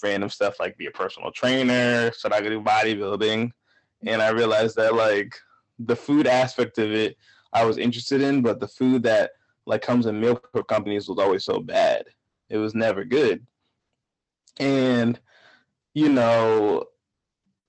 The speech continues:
that was a void that I felt like I could fill because I feel like people wanted to eat things that they normally eat, just, like, a healthier version of it.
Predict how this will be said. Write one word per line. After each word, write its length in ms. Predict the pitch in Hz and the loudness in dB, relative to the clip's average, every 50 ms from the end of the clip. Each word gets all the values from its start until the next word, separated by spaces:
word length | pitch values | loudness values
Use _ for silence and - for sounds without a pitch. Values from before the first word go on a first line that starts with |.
| _ - | _ -10
that 320 | 131 123 135 139 143 147 143 | -4 0 2 4 4 4 4
was 120 | 139 135 135 | 4 2 2
a 60 | 127 | 0
void 440 | 123 117 120 127 135 131 127 123 117 | 0 0 0 2 2 4 2 2 2
that 140 | 117 113 110 - | 2 2 2 2
I 40 | |
felt 140 | - 127 120 | 0 0 2
like 100 | 117 107 | 2 2
I 80 | 110 113 | 2 0
could 180 | - 113 - | 0 -2 -4
fill 380 | - - - 143 147 143 135 120 | -4 -2 0 2 4 4 4 2
because 640 | 113 117 - 120 110 107 104 104 - - - - - - 123 - | 0 0 0 2 2 2 0 -2 -6 -12 -18 -20 -20 -20 -14 -8
I 120 | - 98 110 | -6 -6 -4
feel 160 | - 120 117 | -2 -2 0
like 260 | 117 110 107 95 - - - | 2 2 0 0 -4 -4 -2
people 240 | 143 139 135 139 139 | -2 0 2 0 0
wanted 220 | 139 135 131 117 | 2 2 0 0
to 40 | - | -2
eat 440 | - - 107 117 120 120 117 - - _ _ _ _ _ | -4 -4 -2 0 0 0 0 -2 -6 _ _ _ _ _
things 180 | 131 127 127 113 | 0 0 2 2
that 120 | 120 104 101 | 0 0 0
they 120 | 113 110 | 0 0
normally 440 | 107 104 104 110 113 123 123 120 120 | 0 0 0 0 2 2 2 2 2
eat, 340 | 127 131 139 139 - - _ 117 | 2 2 2 0 -2 -4 _ -6
just, 220 | 113 113 110 - | -4 -4 -4 -4
like, 100 | 90 - | -4 -4
a 60 | 98 | -2
healthier 460 | - 107 107 107 - - 98 98 101 92 | 0 0 0 -2 -2 -4 -6 -6 -4 -2
version 360 | 98 104 101 101 104 110 120 | -2 -2 0 0 -2 -2 -2
of 120 | 123 131 | 0 0
it. 160 | 143 147 139 | 0 0 -2